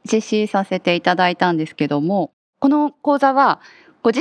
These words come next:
身の体調が常にいい状態をキープするようにするためのセルフケアの方法というのをご紹介する内容になります。あの、一時間の講座だったんですけど、最初二十分ぐらいは講義という形でお話をさせていただいて、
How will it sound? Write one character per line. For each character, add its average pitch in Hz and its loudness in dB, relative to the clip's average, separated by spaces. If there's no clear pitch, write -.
身 330 4
の 208 -4
体 262 0
調 277 0
が 262 2
常 392 0
に 202 -2
い 269 2
い 254 -4
状 202 -4
態 208 0
を 208 -2
キ 269 -4
ー 240 -8
プ - -18
す - -4
る 175 0
よ 190 0
う 156 -2
に - -8
す - -2
る 247 0
た 320 2
め 330 0
の 392 0
セ - -2
ル 339 -2
フ - -14
ケ 370 2
ア 240 4
の 143 -4
方 160 2
法 156 -2
と - -4
い 165 0
う 151 -2
の 143 -2
を 151 -2
ご 147 -4
紹 151 -2
介 143 -4
す - -4
る 139 -2
内 170 0
容 156 -2
に 156 -2
な 151 -2
り 147 -2
ま 151 -2
す。 - -4
あ 165 -4
の、 - -6
一 277 -2
時 - -2
間 - 2
の 190 -2
講 185 0
座 180 0
だ 165 2
っ - -4
た 170 -2
ん 156 -4
で 151 -4
す - -14
け 156 -4
ど、 170 0
最 359 0
初 381 -2
二 339 0
十 359 0
分 370 2
ぐ 381 2
ら 302 4
い 165 -4
は 156 2
講 359 2
義 - -8
と - -6
い - -2
う - -8
形 - -2
で 156 0
お 170 2
話 170 -4
を 156 -10
さ 165 -4
せ - -12
て - -2
い 156 0
た 175 2
だ 165 4
い 160 -4
て、 - 0